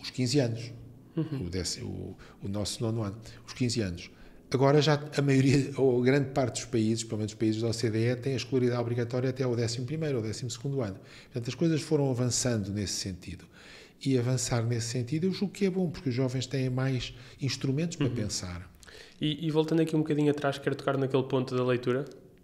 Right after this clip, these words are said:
Speaker 2: da, da questão de, da aprendizagem ser tarde demais.
Speaker 1: Eu, das línguas.
Speaker 2: Das línguas, das
Speaker 1: Das
Speaker 2: línguas.
Speaker 1: línguas. Eh, não, isto não é absolutamente, eh, não é absolutamente, eh,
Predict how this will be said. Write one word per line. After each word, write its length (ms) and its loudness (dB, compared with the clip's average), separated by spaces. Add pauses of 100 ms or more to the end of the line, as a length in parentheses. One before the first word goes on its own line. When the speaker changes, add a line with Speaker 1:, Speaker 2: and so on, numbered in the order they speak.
(200)
Speaker 2:
da, 340 2
da 140 2
questão 300 0
de, 220 2
da 140 4
aprendizagem 800 2
ser 260 -4
tarde 200 0
demais. 460 -2 (1300)
Speaker 1:
Eu, 260 -2
das 160 4
línguas. 420 2
Speaker 2:
Das 160 6
línguas, 400 4
das 160 2
Speaker 1:
Das 140 10
Speaker 2:
línguas. 420 4
Speaker 1:
línguas. 80 -12 (1400)
Eh, 120 -4 (100)
não, 240 0
isto 340 -4
não 160 0
é 320 2 (240)
absolutamente, 880 -4 (580)
eh, 540 -2 (140)
não 200 -2
é 40 2
absolutamente, 720 -2
eh, 420 -2